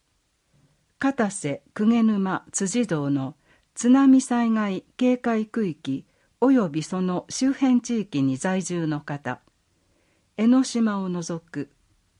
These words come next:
市内海岸の海浜利用者。当日参加できない方へ。各自で避難対策を行い、十一月二日土曜から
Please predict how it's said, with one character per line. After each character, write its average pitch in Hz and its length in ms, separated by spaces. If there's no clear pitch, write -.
市 277 280
内 160 400
海 233 220
岸 208 300
の 185 300
海 254 240
浜 247 320
利 214 160
用 180 180
者。 - 280
当 269 220
日 233 440
参 247 260
加 226 140
で 220 120
き 226 180
な 156 120
い 135 60
方 147 320
へ。 123 220
各 269 240
自 151 200
で 143 260
避 220 180
難 262 220
対 254 200
策 151 420
を 143 120
行 175 180
い、 131 180
十 277 260
一 262 260
月 226 320
二 202 320
日 175 340
土 196 160
曜 208 180
か 135 200
ら 127 220